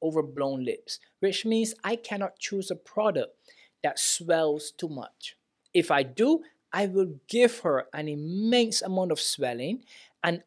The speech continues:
ultimately not have control over my results afterwards. Some products expand so much that we cannot control the expansion. Also, some products move a little more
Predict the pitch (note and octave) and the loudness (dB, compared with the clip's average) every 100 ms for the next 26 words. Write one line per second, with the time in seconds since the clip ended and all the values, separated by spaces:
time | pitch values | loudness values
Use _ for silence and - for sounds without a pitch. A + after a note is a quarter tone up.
0 | - A3+ A#3+ A#3 F#3+ D#3 D3 D3+ D#3 F3 | 8 10 10 6 0 2 2 2 6 6
1 | - - E3 - - D3 - - F#3+ D3 | 6 -4 -6 -6 -4 -4 -4 2 4 4
2 | C#3+ - D3 C#3 C#3 C3+ C3+ C#3+ C#3+ C3 | 2 0 2 4 2 2 0 2 2 0
3 | A#2 A#2+ A2+ - - - _ F#3+ B3 B3+ | -4 -4 -4 -6 -10 -10 _ -6 -4 -4
4 | D#3+ A#2 - - - - - - - C4+ | -6 -6 -8 -10 -12 -16 -20 -2 4 6
5 | D#4+ - A3+ G3 F#3+ - - D#3 - - | 4 0 2 4 4 0 -6 -4 -4 -4
6 | F3 D#3 D3+ D3 - - C#4 E4 D4+ D#4+ | -4 -6 -6 -4 -2 0 -2 -2 -2 -2
7 | - - - - _ _ _ _ _ _ | -4 -6 -14 -14 _ _ _ _ _ _
8 | _ _ _ - F3 G3+ G#3 A3+ A3 A3 | _ _ _ -12 -10 -8 -4 -2 -2 -2
9 | G#3+ G3 - A3+ F3 C#3 D3+ B2 - - | -2 -2 4 6 6 2 -2 -2 -2 -4
10 | C3+ C3 - G2 _ _ - - - - | -6 -6 -8 -12 _ _ -20 -20 -20 2
11 | A3+ C#4 D4 G3 F#3 - G#3+ G#3+ G#3+ G3 | 10 10 8 0 -2 -2 -4 -2 0 0
12 | - - F3 E3+ F#3 A3 C#4 C#4 F3+ - | -4 -10 -10 -8 -2 0 4 4 2 0
13 | - D3+ D3+ D3+ C3+ A#2+ D3 D4+ | -4 0 2 2 -2 -2 -2 -2